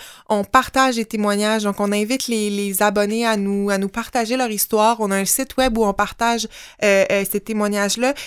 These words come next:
Et à chaque jour, j'essaie de, tu sais, de publier des citations positives. Tu sais, on est vraiment une super belle communauté de dix mille abonnés où on s'entraide et où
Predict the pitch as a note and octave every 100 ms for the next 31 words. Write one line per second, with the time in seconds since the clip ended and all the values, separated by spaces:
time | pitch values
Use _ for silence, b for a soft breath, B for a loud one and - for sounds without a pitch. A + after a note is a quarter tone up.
0 | B - G#3 G3+ B3 A3+ B3 B3+ A3 G3
1 | A3+ G#3 G3+ F#3+ A#3+ G#3 G3+ G3+ G#3 G#3+
2 | - - G#3 F3+ G#3+ G3+ G#3 A#3 - B3
3 | A#3 A#3 A#3 G#3+ G#3 B B C#4 - A3
4 | G#3 A3+ C4 A3+ - C4+ A#3 G#3 A3+ A#3
5 | G3+ G3 G3 A3+ G#3 F#3+ G#3 A3+ G#3+ F#3+
6 | F#3+ G#3 G#3+ A3+ A3 G3 - A3 G#3 -
7 | A#3 G#3+ G3 A3 A3